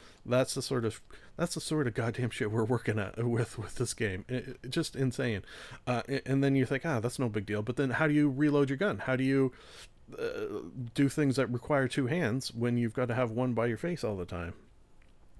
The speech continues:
Uh, just, uh, insane stuff like that to really sort of pull you into this game. <sighs> So, so very good.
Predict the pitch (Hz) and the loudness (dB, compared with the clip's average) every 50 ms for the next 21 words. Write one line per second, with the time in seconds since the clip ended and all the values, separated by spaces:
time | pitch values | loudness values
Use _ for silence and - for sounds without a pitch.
0 | - - - - 98 95 101 104 98 98 - - 117 - - - - - 107 104 | -20 -12 -8 -6 -4 -2 -2 -2 -4 -4 -4 -6 -6 -6 -6 -8 -4 -2 0 0
1 | 104 101 98 104 - - - - - - - - - 131 135 127 - - 131 117 | 0 0 -2 -6 -10 -18 -20 -20 -20 -20 -20 -6 -2 0 0 2 2 2 0 0
2 | 113 - - - 110 - - 101 101 - - 87 95 98 92 - - - - - | 0 0 -2 -4 -4 -2 -2 -4 -4 -4 -4 -4 -4 -4 -4 -6 -10 -18 -20 -20
3 | - - - - - - 113 107 107 101 101 98 104 117 131 131 127 120 110 107 | -20 -20 -18 -12 -6 -2 0 0 0 0 -2 -2 0 2 4 4 4 4 2 0
4 | - - 120 107 101 95 - - - - 123 110 110 107 104 101 101 95 95 98 | -2 -4 -2 -2 -2 -4 -4 -6 -4 -2 0 0 0 0 0 0 0 0 -2 -4
5 | - - 98 98 90 - - - 90 87 87 98 - - - - - - - - | -6 -6 -6 -8 -8 -8 -10 -8 -8 -6 -6 -8 -8 -10 -14 -20 -20 -20 -20 -20
6 | - - - - - - - - - - - - - - 139 135 131 123 120 101 | -20 -20 -20 -20 -20 -20 -20 -20 -20 -20 -20 -20 -12 -8 -6 -4 -2 -2 -4 -4
7 | 98 92 90 85 85 87 - - - - - - - - - - - - - 120 | -4 -4 -6 -6 -6 -8 -8 -10 -12 -14 -14 -16 -16 -16 -14 -12 -6 -2 0 2
8 | 117 117 117 120 117 - - - - - - - 101 101 98 98 87 - 101 101 | 2 2 2 0 -2 -6 -14 -20 -20 -14 -8 -6 -4 -2 -2 -2 -4 -6 -6 -6
9 | 98 95 92 90 92 92 87 - | -4 -4 -4 -4 -4 -4 -4 -6